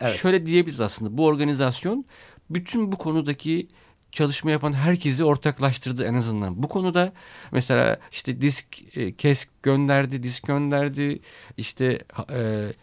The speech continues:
Speaker 2: farklı sivil toplum kuruluşları gönderdi. Bütün hepsinin ortaklaştığı bir sayıdır bu yedi yüz bin kişi.
Speaker 1: Evet, toplam sandık sayısı?
Speaker 2: E, yüz seksen bin.
Speaker 1: Yüz seksen bin. Bu, bu demektir ki, e,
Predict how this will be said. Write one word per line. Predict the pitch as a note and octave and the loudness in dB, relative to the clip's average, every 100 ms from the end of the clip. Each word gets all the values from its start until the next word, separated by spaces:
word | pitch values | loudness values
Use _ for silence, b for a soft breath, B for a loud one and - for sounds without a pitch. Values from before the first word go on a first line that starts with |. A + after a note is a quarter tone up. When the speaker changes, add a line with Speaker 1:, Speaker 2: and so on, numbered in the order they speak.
| _ | _
Speaker 2:
farklı | C#3 B2+ - | 0 0 0
sivil | - C3+ | -4 -4
toplum | C3 B2+ - C#3+ | -2 -6 -2 -4
kuruluşları | C3+ C3 C3 - C#3 | 0 0 0 0 0
gönderdi. | B2+ C#3 C#3+ C#3 C3+ C3 E3+ C4+ B B B B | 2 4 6 6 6 2 -2 -2 B B B B
Bütün | D#3 F3+ | -8 -2
hepsinin | F3 E3+ - C#3 | 2 2 2 0
ortaklaştığı | D#3+ D3+ C#3+ A#2+ G#2+ - F3+ A#3 - b b | 0 0 -4 -2 -4 -4 -4 -4 -6 b b
bir | E3 | -4
sayıdır | E3+ D#3+ D3 A#2 - | 2 4 4 2 -2
bu | G#2 | -4
yedi | G2 G2+ | -2 0
yüz | G#2 F2 | -2 -2
bin | F2 | -4
kişi. | C#2+ - D2+ - - | -6 -10 -12 -10 -4
Speaker 1:
Evet, | A#2 - - | -4 -4 -16
toplam | - C#3 G3 F#3+ | -8 -6 -4 -4
sandık | - A#2+ A2+ | -4 -4 -6
sayısı? | - A2 G#2+ - G#3+ B B B B | -10 -10 -10 -6 -8 B B B B
Speaker 2:
E, | G2+ | -4
yüz | G#2 A#2 | -2 -2
seksen | - D3 - D#3 G#2+ | 0 0 2 2 2
bin. | D#2+ C2+ _ - | 0 -8 _ -10
Speaker 1:
Yüz | C3 - | -8 -2
seksen | C3+ - B2+ A2 G2+ | -2 -2 -6 -6 -4
bin. | G3+ A#3 B B - | -2 -2 B B -2
Bu, | D3 D3+ | 0 2
bu | D3+ C#3 | -2 0
demektir | D3 C3+ C3 - D#3 | 0 0 -2 -4 -4
ki, | - - F3+ A#3+ C#4 | -4 -6 -2 -2 -4
e, | E3 | -4